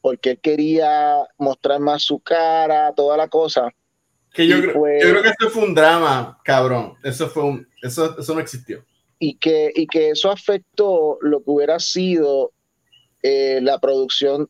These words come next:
Speaker 1: y atrasó lo que hubiera sido la producción del season tres, y que por eso, como que a última hora, se crea este medio season llamado Book of Boba Fett.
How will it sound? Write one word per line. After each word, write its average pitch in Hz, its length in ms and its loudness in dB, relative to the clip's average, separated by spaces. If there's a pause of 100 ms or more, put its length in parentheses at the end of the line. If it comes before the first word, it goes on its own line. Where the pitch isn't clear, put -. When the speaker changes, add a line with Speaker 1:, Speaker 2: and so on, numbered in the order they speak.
Speaker 1:
y 139 120 -2
atrasó 127 500 0
lo 151 120 0
que 135 60 -2
hubiera 131 200 2
sido 160 200 0
la 160 100 0
producción 135 380 -2
del 147 100 0
season 160 340 -4
tres, 143 320 -2 (560)
y 156 80 -2
que 156 160 2
por 156 220 2
eso, 185 380 0
como 151 240 -2
que 143 100 0
a 143 80 0
última 185 420 -2
hora, 147 400 0 (360)
se 151 220 -2
crea 160 420 0
este 180 320 -2
medio 151 440 0
season 151 600 -4
llamado 123 520 0
Book 156 280 -4
of 151 120 0
Boba 156 280 0
Fett. 143 300 -2